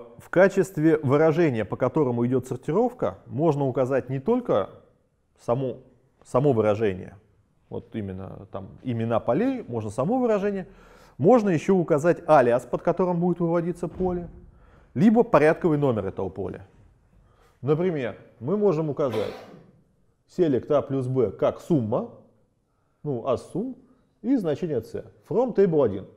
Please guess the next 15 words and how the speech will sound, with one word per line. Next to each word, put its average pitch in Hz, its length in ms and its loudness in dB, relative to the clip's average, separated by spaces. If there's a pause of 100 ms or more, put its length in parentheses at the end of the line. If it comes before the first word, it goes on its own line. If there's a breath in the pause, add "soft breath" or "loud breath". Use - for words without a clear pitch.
и 151 80 0
отсортировать 170 880 0
по 190 420 -2
сумм. 110 260 -8 (280)
То 127 80 -2
есть 120 180 -6
сумма 262 260 -2
это 165 140 -2
в 131 60 -4
данном 190 160 0
случае 151 220 -6
вот 135 120 -6
эта 135 140 -2
вот 113 120 -6
часть. - 240 -16